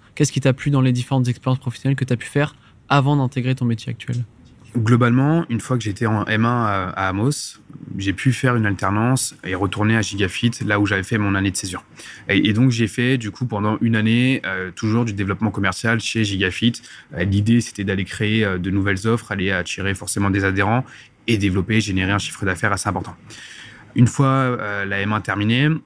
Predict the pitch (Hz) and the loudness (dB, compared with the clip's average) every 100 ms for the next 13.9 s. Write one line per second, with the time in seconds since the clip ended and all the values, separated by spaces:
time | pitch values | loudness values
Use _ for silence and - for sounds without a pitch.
0 | _ _ - 92 101 95 92 - 104 127 | _ _ -12 -8 -6 -4 -2 -2 0 0
1 | 117 104 98 113 117 120 113 101 107 104 | 2 0 0 2 2 2 2 0 -2 0
2 | 123 143 - _ - - - - 104 113 | 0 0 -6 _ -20 -20 -8 -2 2 2
3 | 123 - 104 120 135 - - 104 98 - | 2 -2 -2 -2 -2 -6 -10 -6 -4 -4
4 | 95 107 101 95 113 135 - - 92 - | -6 -2 -2 0 0 0 -4 -8 -8 -8
5 | - 80 95 98 135 - - 107 95 104 | -14 -8 -4 4 4 2 -6 -2 0 0
6 | 110 101 117 123 87 - - - - - | 2 2 2 0 -4 -12 -20 -20 -20 -2
7 | 104 107 110 117 120 110 98 98 98 92 | 0 2 2 4 2 0 -2 -2 -2 0
8 | 104 104 107 104 117 120 107 98 104 104 | -2 0 0 2 2 2 0 -2 -2 0
9 | 95 95 87 95 98 101 - 107 - 101 | 0 -2 -4 -4 -2 -2 -2 -2 0 0
10 | 101 - 101 107 - - - - 98 107 | 0 0 2 2 0 -6 -6 -2 -2 -2
11 | 101 92 135 - - - - - - - | -2 0 -2 -4 -12 -16 -14 -14 -18 -16
12 | - - - 107 110 117 - 101 95 - | -12 -4 0 2 2 0 -2 -6 -8 -2
13 | 120 - - 92 98 104 107 - - | -2 -2 -4 -2 2 2 0 -4 -14